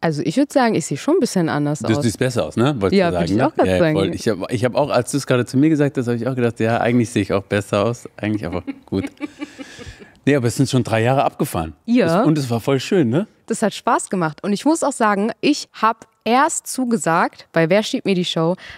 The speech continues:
Speaker 1: als ich wusste, dass du dabei bist.
Speaker 2: Ehrlich? Weißt du, was mich geflasht hat, Jane? Kein
Speaker 1: Die
Speaker 2: Witz.
Speaker 1: Flasche Wein aus Litauen, die ich dir
Speaker 2: Ey.
Speaker 1: mitgebracht hab?
Speaker 2: Woher weißt du das? Hab ich dir das schon gesagt?
Speaker 1: Nee.
Speaker 2: Du bist ja krass.
Speaker 1: Fandst du's gut?
Speaker 2: Diese Geste, ne?
Speaker 1: Oh.
Speaker 2: Also für alle Zuhörer, wir waren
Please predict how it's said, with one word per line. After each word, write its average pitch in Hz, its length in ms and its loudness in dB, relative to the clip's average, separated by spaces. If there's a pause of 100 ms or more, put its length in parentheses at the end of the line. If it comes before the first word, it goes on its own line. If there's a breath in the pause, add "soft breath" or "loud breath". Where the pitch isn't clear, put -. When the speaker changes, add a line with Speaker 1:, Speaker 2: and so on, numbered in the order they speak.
(120)
Speaker 1:
als 160 160 -2
ich 156 120 -8
wusste, 180 220 -4
dass 147 200 -2
du - 60 -6
dabei 143 300 0
bist. 127 340 -6
Speaker 2:
Ehrlich? 226 460 0 (400 soft breath)
Weißt 160 240 0
du, 143 60 4
was 131 160 0
mich 151 180 0
geflasht 110 460 -2
hat, 85 160 -8
Jane? 80 180 -8 (400)
Kein 123 160 0
Speaker 1:
Die 104 60 0
Speaker 2:
Witz. 110 100 -4
Speaker 1:
Flasche 208 320 -2
Wein 185 220 0
aus - 160 -4
Litauen, 233 320 0
die 240 80 -2
ich 233 60 -6
dir - 80 2
Speaker 2:
Ey. 160 100 4
Speaker 1:
mitgebracht 233 480 0
hab? 277 160 2 (140)
Speaker 2:
Woher 143 180 2
weißt 214 240 0
du 160 40 4
das? 120 100 0
Hab 139 80 2
ich 135 60 -4
dir 147 100 2
das 139 100 0
schon 143 160 2
gesagt? 185 280 -2
Speaker 1:
Nee. 233 300 2 (560)
Speaker 2:
Du 185 140 0
bist 131 240 0
ja 113 120 -2
krass. - 400 -12 (160)
Speaker 1:
Fandst 277 260 -2
du's 247 140 -6
gut? 349 320 2 (360 soft breath)
Speaker 2:
Diese 180 240 4
Geste, 131 420 2
ne? 113 300 0
Speaker 1:
Oh. 175 400 -14
Speaker 2:
Also 98 220 0
für 95 200 0
alle 110 140 0
Zuhörer, 113 360 2
wir 101 100 2
waren 107 260 0